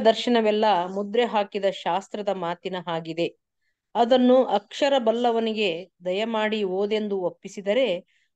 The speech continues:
ಅವನು "ಮುದ್ರೆ ಹಾಕಿದೆಯಲ್ಲ, ಆಗುವುದಿಲ್ಲ" ಅನ್ನುವನು.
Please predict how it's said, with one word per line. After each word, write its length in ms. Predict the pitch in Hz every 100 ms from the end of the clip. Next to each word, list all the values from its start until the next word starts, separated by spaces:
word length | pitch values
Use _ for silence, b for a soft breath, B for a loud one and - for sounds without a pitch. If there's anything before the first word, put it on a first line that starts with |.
| -
ಅವನು 320 | 202 220 220
"ಮುದ್ರೆ 360 | 208 214 233 226
ಹಾಕಿದೆಯಲ್ಲ, 640 | 220 208 214 202 196 190 180 165 _ _ _ _ _
ಆಗುವುದಿಲ್ಲ" 600 | 185 226 226 226 196 185 185
ಅನ್ನುವನು. 540 | 185 196 196 170 165